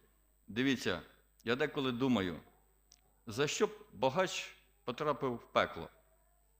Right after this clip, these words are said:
Думаєте, за те, що в нього грошей було багато? Я не думаю. Я думаю, що <clears throat> деколи, коли Бог дає, <clears throat> в мене такий приклад є. Колись, е, в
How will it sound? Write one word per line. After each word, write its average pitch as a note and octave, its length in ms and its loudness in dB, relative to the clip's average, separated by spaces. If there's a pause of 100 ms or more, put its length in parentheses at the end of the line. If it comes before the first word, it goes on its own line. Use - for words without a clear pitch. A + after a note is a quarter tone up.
(540)
Думаєте, C3 480 2
за A#2 120 -2
те, C3 140 0
що C3 140 -2
в - 20 0
нього B2+ 200 2
грошей - 280 -4
було G#2 140 -2
багато? G2+ 500 0 (840)
Я - 140 4
не G#2+ 120 2
думаю. G2 400 0 (1700)
Я C3+ 80 -4
думаю, D3 460 0
що C#3 460 2 (300)
<clears throat> - 220 -8
деколи, C#3 420 -4
коли C#3+ 220 -2
Бог C3 260 0
дає, F#3 360 2 (400)
<clears throat> - 380 -20
в E3+ 60 0 (440)
мене C#3+ 220 -2
такий C#3 220 -8
приклад A#2+ 440 -4
є. G#2 100 -2
Колись, B2 380 -6 (720)
е, G#2+ 100 0
в G#2 180 -4